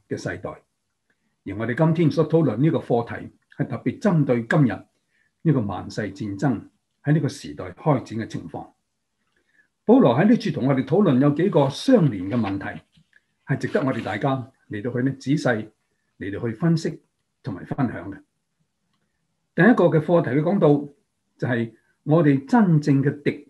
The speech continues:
人係邊一個呢？喺呢個嘅第十二節呢，保羅就講出呢句說話，讓我讀一讀啦。佢提及到就係，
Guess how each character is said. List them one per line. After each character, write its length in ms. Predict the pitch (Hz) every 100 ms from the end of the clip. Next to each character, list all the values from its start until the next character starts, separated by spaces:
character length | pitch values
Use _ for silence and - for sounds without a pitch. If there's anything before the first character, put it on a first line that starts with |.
| 117
人 300 | 107 85 76 - _
係 200 | 110 101
邊 180 | 139 143
一 20 |
個 180 | 147 98
呢？ 120 | 139 - _ _ _ _ _ _ _ _ _ _ _
喺 120 | 143 185
呢 60 |
個 80 | 147
嘅 160 | 127 123
第 260 | 107 104 117 _
十 180 | - -
二 100 | -
節 340 | 113 110 135
呢， 100 | 135 120 _ - -
保 140 | 160 160
羅 80 |
就 100 | -
講 220 | - 113 147
出 100 | 147
呢 80 |
句 100 | 147
說 320 | - - 120 87
話， 200 | - _ _ _ _ _ _
讓 140 | 104
我 300 | 98 101 - _ _
讀 80 | -
一 100 | 120
讀 180 | 113 -
啦。 100 | - _ _ _ _ _ _ _ _ _ _ _ _
佢 140 | 202
提 60 | 147
及 0 |
到 320 | 139 180 170
就 20 |
係， 320 | 160 143 135